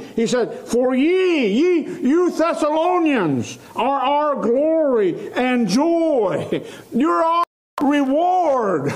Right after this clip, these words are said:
<laughs> You're our wages for being faithful. Being faithful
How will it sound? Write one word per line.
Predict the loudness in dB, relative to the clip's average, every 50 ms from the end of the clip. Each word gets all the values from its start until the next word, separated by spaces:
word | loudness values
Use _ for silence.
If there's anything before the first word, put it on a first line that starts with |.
| -2 -2
<laughs> | -4 -4 -6 -8 -2 0
You're | 0 2 2 2 0 0
our | 0 0 0 -2 -2 -4 -8 -12 -10 -4 -2
wages | 0 0 0 0 0 2 2 0 0 0 0 0 0 2 2 0 0 0 -2 -4 -4 -4 -4 -4 -4 -6 -6 -8 -12 -16 -20 -20 -20 -20 -20 -20 -20 -20 -20 -20 -20 -20 -20 -20 -20 -20 -20 -20 -20 -20 -20 -20 -20 -20 -20 -20 -20 -20 -20 -20 -20 -20 -20 -20 -20 -20 -20 -20 -20 -20 -20 -20 -16 -8
for | -6 -6 -4
being | -2 -2 -2 -2 -4
faithful. | -4 -4 -4 -2 -2 -4 -4 -8 -12 -12 -12 -14 -18 -20 -20 -20 -20 -20 -20 -20 -20 -20 -20 -20 -20 -20 -20 -20 -20 -20 -20 -20 -20 -20 -20 -20 -20 -20 -20 -20 -20 -20 -20 -20 -20 -20 -20 -20 -20 -20 -20 -20 -20 -20 -20 -20 -20 -20 -20 -20 -16 -8
Being | -4 -4 -2 -2 -2
faithful | -2 -2 -2 0 -2 -2 -4 -4 -6 -6 -6 -8 -14